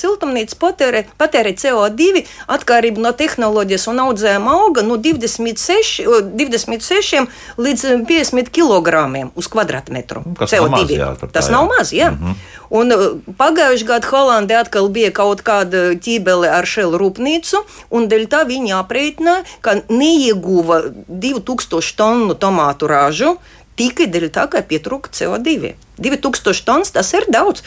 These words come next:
Speaker 1: Tas ir apmēram pusi no tā, ko mēs Latvijā tomātus audzējam.
Speaker 2: Un redz, kāds paradoks, lai cik
Speaker 1: Mhm.
Speaker 2: dīvaini tas ir nebūtu. Ants Arvis mums jautā, jums neliekas, ka stāsts ir tikai vienīgi par tirgus pārņemšanu, ierobežošanu?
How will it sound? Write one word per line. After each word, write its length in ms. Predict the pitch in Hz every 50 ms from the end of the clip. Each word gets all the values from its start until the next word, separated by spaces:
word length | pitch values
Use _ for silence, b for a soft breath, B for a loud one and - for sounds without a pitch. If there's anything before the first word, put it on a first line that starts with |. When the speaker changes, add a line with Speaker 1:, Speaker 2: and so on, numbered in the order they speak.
| B B B
Speaker 1:
Tas 160 | - 233 -
ir 80 | 262 247
apmēram 380 | 269 - - 302 247 233 226 220
pusi 240 | - 285 320 - -
no 100 | 226 220
tā, 180 | 226 - 339 349
ko 80 | - -
mēs 180 | 220 226 -
Latvijā 320 | 311 403 440 - 175 - -
tomātus 400 | - 170 165 120 131 127 - -
audzējam. 340 | 135 127 123 117 - 82 80
Speaker 2:
Un 80 | 76
redz, 180 | 82 82 80 -
kāds 200 | - 73 - -
paradoks, 580 | - 87 - 67 64 - - - - - - -
lai 120 | 62 65
cik 100 | - 247
Speaker 1:
Mhm. 240 | 359 440 403 311 302
Speaker 2:
dīvaini 220 | - - 78 78
tas 120 | 69 - -
ir 60 | -
nebūtu. 920 | 92 95 98 85 85 85 87 - 113 110 104 107 107 107 110 113 110 95 87 - -
Ants 760 | 139 160 151 139 123 - - - - - - - - - -
Arvis 400 | - 139 127 92 80 78 - - -
mums 160 | 87 76 -
jautā, 540 | - 92 92 98 - 95 85 82 80 78 80
jums 140 | 87 98 98
neliekas, 320 | - 131 117 98 85 85 -
ka 80 | - -
stāsts 360 | - - 120 104 92 - -
ir 60 | -
tikai 260 | - - 95 - 82 80
vienīgi 260 | 95 92 87 76 76
par 100 | 85 80
tirgus 280 | - 98 98 82 78 -
pārņemšanu, 540 | - 82 80 87 90 78 76 - 80 78 76
ierobežošanu? 720 | 80 95 160 208 226 254 220 185 - - - - - -